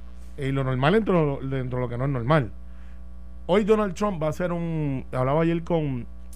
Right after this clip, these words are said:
y estaba viendo el live de, de mi amigo Caputo, de, de Mike,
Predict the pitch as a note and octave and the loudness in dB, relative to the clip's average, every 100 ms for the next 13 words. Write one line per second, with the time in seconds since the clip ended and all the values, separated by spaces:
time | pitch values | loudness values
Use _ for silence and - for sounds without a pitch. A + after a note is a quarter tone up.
0 | - - A#2 C#3 D3+ D#3 D#3+ D3+ C#3 D3 | -10 -8 -2 2 2 2 2 2 4 2
1 | D#3 C#3+ C3+ B2+ A#2 - - - B2 A#2+ | 2 2 0 -2 -4 -6 -8 -4 0 4
2 | C3+ D#3+ D#3+ D3+ F3 C3+ B2+ A#2+ A#2+ B2 | 6 6 4 4 4 2 0 0 -2 0
3 | B2+ D#3+ | 2 2